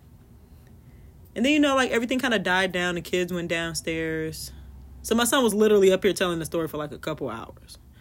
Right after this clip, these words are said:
But I'm just like, "It's cool. We're just sitting on the bed listening to it. It's not that big of a deal." So we leave at the end of the night. Kids are chilling. We leave. This man is going on and on about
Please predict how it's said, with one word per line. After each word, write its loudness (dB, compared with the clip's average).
But -2
I'm 0
just -2
like, 0
"It's -4
cool. 2
We're 4
just -2
sitting 2
on -2
the -6
bed -2
listening -8
to -10
it. -6
It's -10
not -8
that -6
big -6
of -10
a -14
deal." -10
So 0
we 6
leave 4
at 0
the -6
end 0
of 2
the 0
night. -4
Kids -2
are -4
chilling. -8
We -6
leave. -6
This 6
man 2
is -4
going -2
on -4
and -2
on -4
about -4